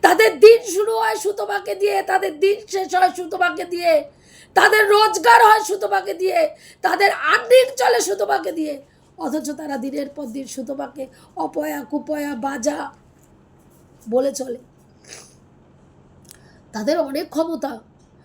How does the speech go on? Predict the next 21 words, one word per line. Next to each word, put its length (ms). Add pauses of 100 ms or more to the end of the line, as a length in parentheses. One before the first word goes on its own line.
(200)
তারা 200
অন্য 340
কন্টেন্ট 480
নিয়ে 140
কাজ 280
করতে 260
পারে, 320 (460)
কিন্তু 280
তারা 220
করে 360
না, 240 (800)
কিন্তু 360
তারা 240
করে 400
না। 440 (3750)
আজকে 600 (400)
সুতপা 440
যে 100
এই 120
ভুলটা 360
করেছিল, 600